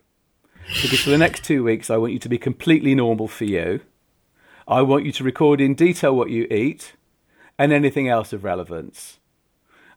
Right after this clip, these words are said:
We also collect all the standard biometric data that the G P would have done, or else we ask for fresh tests from the G P. They're all the standard tests,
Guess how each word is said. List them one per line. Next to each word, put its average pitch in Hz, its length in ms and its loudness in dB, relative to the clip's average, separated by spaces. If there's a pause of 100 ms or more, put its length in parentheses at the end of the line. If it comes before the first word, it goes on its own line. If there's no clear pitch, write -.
We 135 160 4
also 180 280 4
collect 151 360 2
all 147 100 0
the 131 80 -6
standard 120 440 0
biometric 113 580 0
data 107 360 -2
that 104 160 0
the 117 60 -8
G 110 240 -2
P 107 420 0
would 107 200 -2
have 107 200 -2 (140)
done, 101 300 2
or 117 180 2
else 107 200 0
we 117 80 2
ask 101 220 0
for 110 80 -4
fresh 98 240 -2
tests - 320 -4
from 107 120 -4
the 104 80 -2
G 98 220 -2
P. 92 380 -6
They're 113 220 2
all 147 80 2
the 117 160 -8
standard 98 440 -4
tests, - 440 -4